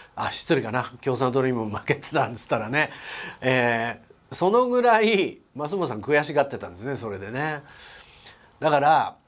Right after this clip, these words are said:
我々が関わっているこの拉致問題というのは、関心を持っている方はたくさんいるんですよ。たくさんいるんだけれども、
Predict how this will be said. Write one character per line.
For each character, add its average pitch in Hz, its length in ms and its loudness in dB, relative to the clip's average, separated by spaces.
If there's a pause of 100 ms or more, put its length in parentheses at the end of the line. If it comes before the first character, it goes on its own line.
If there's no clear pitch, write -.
(180)
我 170 320 0
々 233 280 0
が 220 180 2
関 220 340 2
わ 226 120 4
っ 226 100 -12
て 139 240 -4
い 120 80 -2
る 113 80 -8
こ 113 160 -10
の 127 100 -4
拉 127 140 0
致 165 120 -2
問 165 200 0
題 107 160 -4
と 98 80 -10
い - 20 -10
う - 20 -10
の 101 120 -8
は、 127 280 2
関 220 300 -2
心 226 220 0
を - 20 0
持 226 80 0
っ 220 60 0
て 170 80 0
い - 20 0
る - 20 0
方 151 180 4
は - 40 0
た - 100 -10
く - 60 -10
さ 170 120 0
ん 160 40 4
い 160 40 0
る 156 100 -2
ん - 20 -4
で 92 80 -8
す - 80 -12
よ。 90 160 -16 (640)
た 165 160 2
く 165 120 -12
さ 233 240 0
ん 233 140 2
い 233 40 -2
る 262 180 0
ん 233 100 -2
だ 147 140 4
け 127 140 -6
れ 101 100 -6
ど 95 160 -12
も、 127 420 0